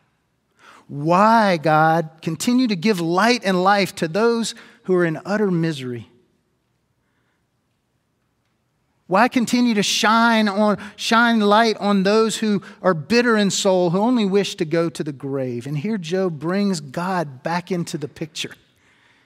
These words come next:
He brings him back into the picture.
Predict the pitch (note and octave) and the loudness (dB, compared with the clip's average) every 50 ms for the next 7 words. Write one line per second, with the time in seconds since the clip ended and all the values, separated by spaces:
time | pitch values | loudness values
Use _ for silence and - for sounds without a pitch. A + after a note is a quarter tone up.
0 | _ _ _ _ _ _ _ _ _ _ _ _ _ _ _ _ - D3+ C3 F#3 | _ _ _ _ _ _ _ _ _ _ _ _ _ _ _ _ -12 -6 -2 0
1 | G#3 A3 G3+ G3+ F#3 E3+ D3 F#3 G3 G#3 - - G#3 G3 F#3 - F#3+ D#3 D#3+ D3+ | 0 2 2 0 0 0 2 2 0 0 0 0 0 0 0 -2 -4 -8 -8 -8
2 | - F3 E3 - - - B2 A#2 | -6 -8 -8 -8 -10 -14 -14 -14